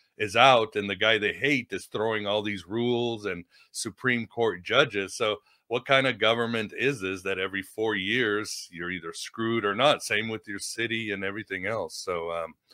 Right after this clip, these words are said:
and as far as the Gnostics, and I don't know if you wanna speak to this, Richard, um, at, at the Astrognosis conference, 'cause I was looking at our, preparing for our interview,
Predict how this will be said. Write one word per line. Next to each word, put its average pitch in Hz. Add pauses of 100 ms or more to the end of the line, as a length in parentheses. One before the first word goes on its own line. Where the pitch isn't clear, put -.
(440)
and 127
as 127
far 135
as 131
the 113
Gnostics, 107
and 90
I 90
don't 90
know 90
if 87
you 90
wanna 87
speak -
to 85
this, 98
Richard, 95 (600)
um, 98 (880)
at, 107
at 110
the 110
Astrognosis 107
conference, 127
'cause 87
I 87
was 85
looking 92
at 87
our, 82
preparing 98
for 90
our 82
interview, 90